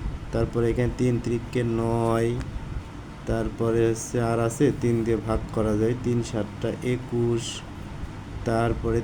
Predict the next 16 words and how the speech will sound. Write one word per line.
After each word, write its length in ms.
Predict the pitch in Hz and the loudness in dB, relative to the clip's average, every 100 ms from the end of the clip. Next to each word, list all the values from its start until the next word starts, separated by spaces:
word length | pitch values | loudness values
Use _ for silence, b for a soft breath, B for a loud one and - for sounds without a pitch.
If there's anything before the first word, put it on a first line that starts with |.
| - | 2
তিন 180 | 123 123 120 | 4 6 4
দিয়ে 140 | 117 117 110 | 4 4 4
ভাগ 120 | 110 110 - | 0 0 -2
করা 180 | 110 107 | 0 2
যায়, 160 | 113 117 - - - - - - - | 4 2 0 -6 -8 -8 -8 -10 -2
তিন 240 | 123 123 117 117 - 123 | 2 4 2 0 -2 -2
নং 140 | 120 120 117 | 2 2 2
সাতাশ, 680 | - 113 - 117 113 120 127 127 - - - - - - - - | 0 0 0 2 4 4 4 0 -6 -6 -8 -6 -6 -6 -8 -4
তারপরে 500 | 117 113 107 120 120 120 | 0 2 2 2 2 2
তিন 160 | 123 120 110 | 2 2 4
দিয়ে 140 | 117 110 | 2 2
ভাগ 120 | 107 - - | 0 0 -2
করা 220 | 113 113 110 | -2 0 2
যায় 220 | 113 117 127 - - | 2 4 2 0 -2
তেত্রিশকে, 960 | 113 113 - 123 120 117 - - 127 127 - - - - - - - - - | 0 0 -2 0 0 0 0 4 4 4 0 -6 -12 -12 -12 -12 -12 -10 -2
তারপরে 580 | 117 117 117 117 120 123 | 4 6 6 4 4 4